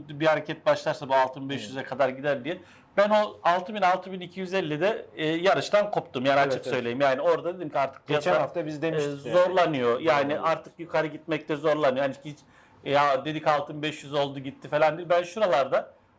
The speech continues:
Speaker 1: altı bin, altı bin beş yüz ara-, altı bin iki yüz elli aralığında buralarda oyundan koptum. Yani şey
Speaker 2: Hı.
Speaker 1: olarak.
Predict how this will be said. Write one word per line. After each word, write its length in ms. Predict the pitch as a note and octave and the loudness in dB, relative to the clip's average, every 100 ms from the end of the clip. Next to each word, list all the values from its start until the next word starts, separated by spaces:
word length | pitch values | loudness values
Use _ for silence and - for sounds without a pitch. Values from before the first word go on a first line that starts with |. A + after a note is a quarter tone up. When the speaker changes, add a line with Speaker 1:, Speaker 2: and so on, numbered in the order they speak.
| - | 0
Speaker 1:
altı 300 | E3+ E3 F3 | 0 0 -2
bin, 60 | |
altı 280 | F#3 F3 F3+ | 0 0 -4
bin 80 | F#3 | -10
beş 220 | F#3 - | -10 -10
yüz 120 | C#3+ | -2
ara-, 240 | C#3+ D3 C#3 | 0 0 2
altı 280 | D3+ D3+ | 0 0
bin 60 | D#3+ | -10
iki 160 | D#3+ E3 | -10 -10
yüz 120 | D3+ | -6
elli 200 | E3 E3 | 0 2
aralığında 380 | C#3 C#3 G#3 F3+ | 0 -2 -8 -2
buralarda 420 | G#3 D3+ C3+ B3+ | 2 2 2 0
oyundan 400 | E3+ F3 A#3 - | 0 0 0 0
koptum. 400 | G3 - A#2+ G#2+ | -4 -4 -10 0
Yani 260 | C#3 C3+ | 0 0
şey 140 | A#2 D3+ | -2 -2
Speaker 2:
Hı. 80 | B2 | 0
Speaker 1:
olarak. 320 | A2 - | -2 -4